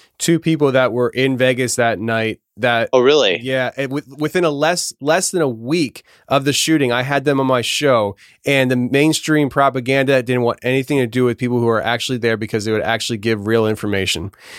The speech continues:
Speaker 1: And, uh, I had one guy come on who was actually in the concert, and I had another guy that was at the Bellagio, like, a mile away from this shoo-, shooting, and they had an active shooter in the Bellagio. There were a lot of things going on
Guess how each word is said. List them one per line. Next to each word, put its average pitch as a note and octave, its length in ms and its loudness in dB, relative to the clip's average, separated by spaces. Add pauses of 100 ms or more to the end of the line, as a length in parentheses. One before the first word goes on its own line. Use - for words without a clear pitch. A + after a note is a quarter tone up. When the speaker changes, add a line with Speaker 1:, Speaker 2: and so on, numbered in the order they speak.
(120)
Speaker 1:
And, B2 360 0
uh, A#2 240 2
I B2 60 -2
had B2+ 180 -2
one C#3 240 0
guy C3+ 260 2
come C3 220 -2
on C3 220 2
who B2+ 120 -2
was A2+ 160 -4
actually A#2+ 460 -4
in C3 300 0
the C3+ 60 0
concert, C#3+ 640 -2
and A#2+ 120 -2
I - 20 0
had B2 120 2
another C#3+ 240 0
guy C#3+ 260 2
that C3 100 0
was B2 140 -2
at A#2+ 160 -6
the B2+ 40 -6
Bellagio, A#2 1080 0 (380)
like, B2+ 160 -2
a B2 40 -2
mile C#3 460 2
away D#3 340 2
from C3 280 -6
this A#2 160 -4
shoo-, B2+ 260 -4
shooting, A#2+ 520 -2 (260)
and A#2+ 180 -2
they G3+ 160 4
had G3 240 0
an C#3+ 140 -4
active C3 340 -4
shooter C3 300 -2
in C3 160 -2
the B2+ 100 -2
Bellagio. B2+ 880 -2 (360)
There C#3 140 2
were F3+ 160 4
a D3 80 2
lot C#3 220 0
of F#3+ 140 -6
things G3+ 300 -2
going F#3+ 380 2
on E3+ 380 0